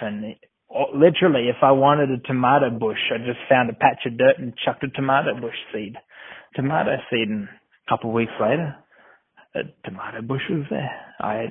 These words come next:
and I wouldn't see it for a couple of weeks, so probably wouldn't walk by it. But all of a sudden I was like, "Ah,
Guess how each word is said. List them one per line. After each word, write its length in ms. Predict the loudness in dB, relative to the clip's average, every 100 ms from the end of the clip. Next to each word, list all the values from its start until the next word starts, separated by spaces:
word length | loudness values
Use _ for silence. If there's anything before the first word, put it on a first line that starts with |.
| -6
and 260 | -4 -2
I 120 | 2 4
wouldn't 340 | 4 2 0 6
see 80 | 8
it 200 | 8 2
for 80 | -2
a 60 |
couple 280 | 2 2 4
of 60 | 2
weeks, 160 | -2 -8 0
so 320 | 0 0 0
probably 240 | 4 6 8
wouldn't 340 | 6 4 2
walk 280 | 4 4 4
by 160 | 2 2
it. 140 | -4 -10 -12 -12 -14 _
But 180 | 2 6
all 180 | 8 6
of 60 |
a 40 | 4
sudden 140 | 4
I 40 | 6
was 80 |
like, 140 | 6 6
"Ah, 300 | 4 2